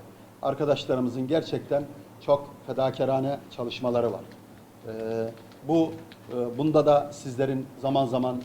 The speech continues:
katkılarını da hissediyoruz ve görüyoruz. Yapmış olduğumuz, yapmış olduğunuz paylaşımlar, e, bu noktadaki duyarlılığınız da bizler için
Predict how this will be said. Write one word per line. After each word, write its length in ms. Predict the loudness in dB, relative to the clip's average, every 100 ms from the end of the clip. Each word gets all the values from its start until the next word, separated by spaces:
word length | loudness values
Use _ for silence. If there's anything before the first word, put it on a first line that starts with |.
| -8
katkılarını 580 | -6 -6 -2 0 0 0
da 180 | -2 -2 -8
hissediyoruz 760 | -14 -6 -4 0 -2 -2 -8 -8
ve 80 | -6
görüyoruz. 560 | -2 0 0 0 -4 -12 -20 -20 -10 -2
Yapmış 340 | -2 -2 -6
olduğumuz, 540 | -6 -4 -4 -4 -8 -14 -12 -6
yapmış 380 | -6 -6 -10 -6
olduğunuz 400 | -6 -6 -8 -10 -6
paylaşımlar, 680 | -4 -4 -4 -6 -6 -6 -8 -20 -20 -20 -16 -10
e, 180 | -8 -6
bu 60 | -2
noktadaki 680 | -2 -2 -4 -4 -2 -6 -6 -2
duyarlılığınız 760 | 4 4 4 2 2 0 -4 -10 -18 -8 0
da 200 | 0 0 -6
bizler 240 | -2 2
için 340 | 2 0 -4